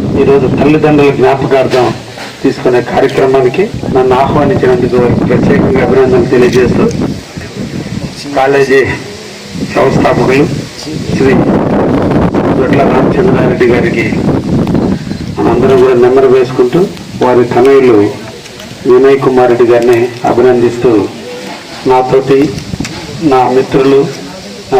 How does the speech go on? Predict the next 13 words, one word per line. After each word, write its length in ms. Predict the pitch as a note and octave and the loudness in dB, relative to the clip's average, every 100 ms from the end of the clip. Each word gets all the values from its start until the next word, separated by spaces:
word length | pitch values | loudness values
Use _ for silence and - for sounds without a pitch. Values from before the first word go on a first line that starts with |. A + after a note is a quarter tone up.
| - | 0
స్నేహితులు, 540 | - B2+ C3+ C3+ B2 C3 - - - - - - - - - | 0 2 2 0 0 0 0 0 0 0 -2 -4 -4 -2 0
నా 60 | - - | 0 0
సహచర 400 | C3+ C3+ C3+ C3 B2 - - - - - - - - | 0 0 0 2 2 0 -6 -14 -18 -20 -18 -14 -2
పార్టీ 380 | - C3+ C3+ C3 A#2 - - - - - | 0 0 2 2 2 0 -6 -10 -4 -2
మిత్రులు 420 | D#2 - B2+ C3+ - - - - - - - | -2 0 2 2 2 0 -2 -2 -4 -2 0
అందరూ 200 | C3 D3 C#3 | 2 2 2
కూడా 120 | C#3 | 2
ఇక్కడ 160 | C3+ C3 B2+ | 0 0 0
విచ్చేసినటువంటి 680 | - B2+ - - C3 F3 - | 0 0 0 0 2 0 0
ప్లేయర్స్ 380 | - C3+ C#3 C3+ B2+ | 2 4 4 2 0
అందరికీ 260 | B2+ B2 B2 | 0 0 0
కూడా, 160 | B2+ C#3+ - - - - - - - - F#4+ G4 | 2 0 -2 -4 -4 -4 -6 -4 -2 0 2 2
ఎన్సీసీ 360 | - - G#4 | 2 2 2